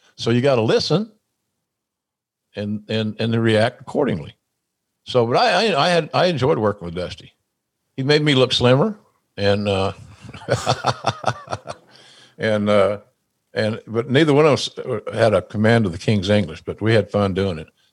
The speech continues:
and we did have fun, you know. And I like, I like working with Dusty. Like, uh,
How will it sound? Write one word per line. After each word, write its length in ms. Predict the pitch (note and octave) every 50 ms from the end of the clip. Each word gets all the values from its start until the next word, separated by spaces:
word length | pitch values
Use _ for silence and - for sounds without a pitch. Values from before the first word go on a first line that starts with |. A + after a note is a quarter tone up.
| _ _ _ _ -
and 120 | A2 B2+
we 80 | C#3 D#3
did 140 | E3 G3 C#3
have 180 | B2 E2 -
fun, 240 | - D2+ C#2+ C#2+ - - _
you 100 | - F2+
know. 120 | F2 F2
And 80 | F#2+ G#2+
I 80 | B2
like, 280 | C#3+ C#3 D3 C#3+ - -
I 100 | A#2 C3
like 260 | C#3+ D#3 - - -
working 220 | - F2+ F2 - D2+
with 100 | D2+ D#2+
Dusty. 360 | D#2+ D#2 - - - - - _ _ _ _ _ -
Like, 220 | - - - -
uh, 100 | - -